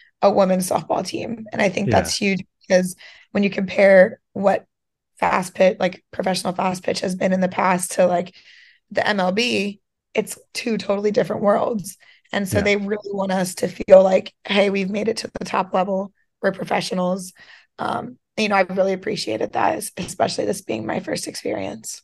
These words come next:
Speaker 2: You don't have to answer this, and I can cut it if you, if you want to, but do they, do they pay you pretty well, or,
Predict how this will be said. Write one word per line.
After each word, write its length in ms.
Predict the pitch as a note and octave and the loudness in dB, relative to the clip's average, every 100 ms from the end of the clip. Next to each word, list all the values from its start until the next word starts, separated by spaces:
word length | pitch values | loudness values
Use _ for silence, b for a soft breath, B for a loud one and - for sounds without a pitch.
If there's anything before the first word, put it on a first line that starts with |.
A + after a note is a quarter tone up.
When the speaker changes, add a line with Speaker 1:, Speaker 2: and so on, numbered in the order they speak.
| _ - | _ -2
Speaker 2:
You 80 | |
don't 100 | A2 | 2
have 120 | G#2+ G#2+ | 2 2
to 80 | |
answer 240 | G2 G2 A2+ | 0 0 0
this, 180 | A#2 G#2+ | 0 -2
and 80 | |
I 60 | F#2 | -4
can 140 | G2+ | -6
cut 200 | F#2 G2 | -4 -2
it 100 | F#2 | -2
if 140 | F#2+ - | -4 -4
you, 140 | F#2 | -6
if 160 | G#2 G2 | -6 -6
you 100 | F#2 | -4
want 220 | F2+ F2+ | -4 -2
to, 120 | A2+ | -2
but 180 | G2 E2 | -2 0
do 140 | G#2 | 4
they, 160 | A2 A2 | 6 4
do 160 | A2+ A2 | 4 2
they 120 | A2 | 2
pay 220 | G#2 G2+ | 0 0
you 100 | A2 | 0
pretty 200 | A#2+ A2+ | 0 0
well, 300 | A#2 B2 C#3 | 2 2 0
or, 320 | F2+ E2 D#2 | -2 -4 -8